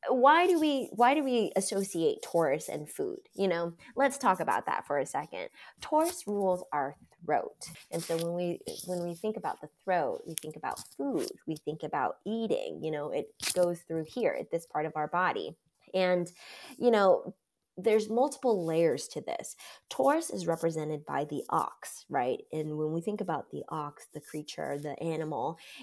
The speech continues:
it is a beautiful animal that's large. It does work for us. You know, when we think about oxes, we think about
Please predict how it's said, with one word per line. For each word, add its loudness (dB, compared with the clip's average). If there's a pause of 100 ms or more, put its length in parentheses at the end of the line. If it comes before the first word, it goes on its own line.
(140)
it 4
is 2
a 0 (320)
beautiful 4
animal -2
that's -10 (140)
large. 0 (320)
It -2 (200)
does 0 (180)
work 6
for -4
us. -4
You -6
know, -2
when 0
we 2
think -2
about -2
oxes, -6
we -2
think -6
about -4